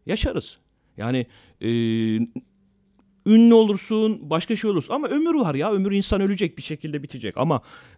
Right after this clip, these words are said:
e, arkamdan ne diyecek ya da kalanlar da bir, nasıl anacak insanı? Bence önemli olan bu.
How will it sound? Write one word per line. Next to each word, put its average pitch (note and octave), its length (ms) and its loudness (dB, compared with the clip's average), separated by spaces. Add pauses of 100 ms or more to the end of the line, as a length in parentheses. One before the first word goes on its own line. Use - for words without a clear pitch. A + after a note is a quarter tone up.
e, B2+ 60 0 (640)
arkamdan G#3 720 0
ne G3+ 120 -2
diyecek D#3 320 -4
ya C3+ 100 -2
da C#3+ 100 -2
kalanlar D#3+ 560 2 (480)
da D3+ 300 0
bir, D3+ 280 -2 (1500)
nasıl G3 280 2
anacak E3 340 4
insanı? A#2 420 -4 (320)
Bence F#3 240 4
önemli G#3+ 260 6
olan F3+ 220 2
bu. B2+ 200 0